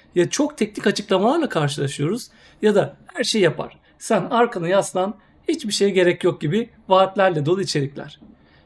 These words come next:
Peki tam olarak bu ajan, A I ajanı nedir? Evet, birinci seviyemiz büyük dil modelleri, L L M, yani Large Language Model. Muhtemelen Chat G P T,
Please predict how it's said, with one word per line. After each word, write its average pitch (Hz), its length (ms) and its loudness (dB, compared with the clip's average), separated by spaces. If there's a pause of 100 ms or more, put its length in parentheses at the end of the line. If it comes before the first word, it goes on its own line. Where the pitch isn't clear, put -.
(100)
Peki 196 440 0
tam 254 220 4
olarak 160 360 0
bu 226 80 2
ajan, 190 540 2 (200)
A 151 40 -4
I 156 220 0
ajanı 139 460 -4 (140)
nedir? 143 440 -2 (540)
Evet, 170 240 -4 (280)
birinci 233 340 2
seviyemiz 214 680 2 (280)
büyük 262 340 2
dil 220 120 6
modelleri, 135 600 0 (360)
L 196 360 2
L 233 280 2
M, 135 240 -2 (400)
yani 202 440 0 (540)
Large 190 400 2 (160)
Language 202 540 0
Model. 143 260 -6 (600)
Muhtemelen 262 680 2
Chat 208 340 -2
G 156 180 -6
P 143 180 -6
T, 123 280 -8